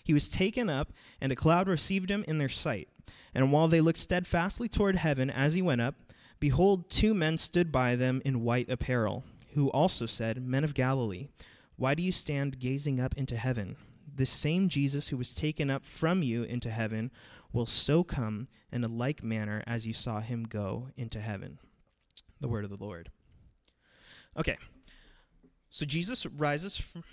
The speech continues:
from the dead, and for forty days, he is explaining to everybody the meaning of his sufferings as the Christ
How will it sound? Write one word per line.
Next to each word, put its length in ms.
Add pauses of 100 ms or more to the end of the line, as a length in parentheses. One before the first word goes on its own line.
(140)
from 300
the 80
dead, 280 (1300)
and 220
for 100
forty 340
days, 420
he 460
is 240
explaining 640
to 140
everybody 440
the 160
meaning 560
of 180
his 180
sufferings 560
as 160
the 100
Christ 520